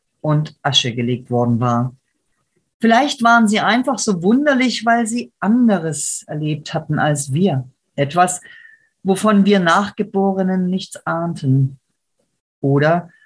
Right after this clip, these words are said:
sie waren nur in unseren Augen wunderlich, weil sie alt waren. Es wurde nicht gefragt, man ließ sie einfach laufen, die wunderlichen Alten.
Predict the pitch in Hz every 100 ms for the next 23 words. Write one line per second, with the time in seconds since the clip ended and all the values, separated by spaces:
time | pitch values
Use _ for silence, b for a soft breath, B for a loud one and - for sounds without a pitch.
0 | b _ 190 190 190 202 214 220 220 277
1 | 262 165 123 131 117 117 120 113 123 117
2 | 131 131 139 165 - 220 - 117 117 113
3 | - 110 110 104 - _ _ _ _ _
4 | _ _ _ _ 277 294 320 254 247 -
5 | 160 - 135 165 202 202 170 165 196 196
6 | 190 165 165 127 135 151 175 - 147 127
7 | 123 131 131 123 127 131 - 120 123 127
8 | 120 113